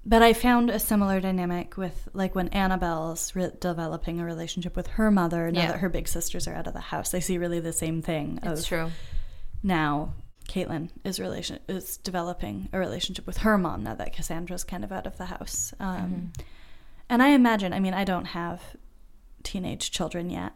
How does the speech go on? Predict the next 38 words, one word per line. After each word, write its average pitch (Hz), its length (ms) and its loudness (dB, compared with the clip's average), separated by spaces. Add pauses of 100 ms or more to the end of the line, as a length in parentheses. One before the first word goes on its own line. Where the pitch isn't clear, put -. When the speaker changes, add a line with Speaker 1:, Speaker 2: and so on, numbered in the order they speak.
Speaker 1:
<laughs> 202 840 4
Not 185 180 2
for - 120 2
a 185 60 2
little 180 200 -2
while, 170 280 -4
thankfully. 214 640 2 (260)
Speaker 2:
<laughs> 277 260 2
Speaker 1:
Um, 202 540 6 (100)
but 233 120 8
I 254 80 10
imagine 247 500 4
that 349 160 2
there 269 140 4
is 285 220 0
a 370 40 0
point 165 500 -2
that 190 220 0
you 196 220 0
kind 196 280 0
of, 185 120 -2
like, 180 500 -2 (1000)
I 214 100 4
don't 240 100 6
know, 226 120 6
ask 190 240 2
me 196 100 2
in 180 100 -2
ten 180 180 0
years, 170 340 -2
but 185 160 0
when 185 140 2
you 185 100 2
have, 196 260 4
like, 185 200 6
an 185 100 6
older 175 360 2
kid 175 580 -2